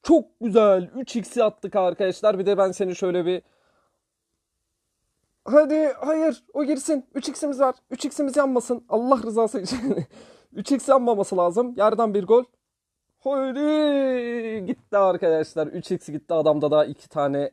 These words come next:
şey var. Özel var. Tamam, biz de onun iki x'ini yaktık. Bu iki x'i de yakarsak mükemmel olacak. İki x'i yakalım. Sakın, sakın, sakın, sakın. Gitti, iki x girdi arkadaşlar. Olamaz.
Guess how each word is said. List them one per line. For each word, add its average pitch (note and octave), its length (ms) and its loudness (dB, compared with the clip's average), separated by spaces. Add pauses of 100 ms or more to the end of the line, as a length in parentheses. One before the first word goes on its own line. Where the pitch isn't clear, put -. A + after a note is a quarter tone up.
şey D3 280 -4
var. D3 220 0
Özel C#3 320 2
var. F3 140 0
Tamam, E3+ 240 2
biz C#3+ 140 -8
de D#3 40 2
onun D#3+ 260 0
iki D#3 220 -10
x'ini D#3 300 -6
yaktık. D#3 460 -2 (460)
Bu G3 120 -2
iki G3 180 -4
x'i F3 220 -2
de F3+ 40 2
yakarsak F3 640 2 (140)
mükemmel E3+ 480 2
olacak. D3 520 0 (3250)
İki - 200 -4
x'i - 180 0
yakalım. G3 400 2 (120)
Sakın, D4 440 2
sakın, D#4+ 320 0
sakın, D#4 340 -6
sakın. C4 400 -6
Gitti, G#3 320 -10
iki F#3+ 200 -8
x - 160 -12
girdi F3 280 0
arkadaşlar. E3 560 0
Olamaz. F3+ 460 2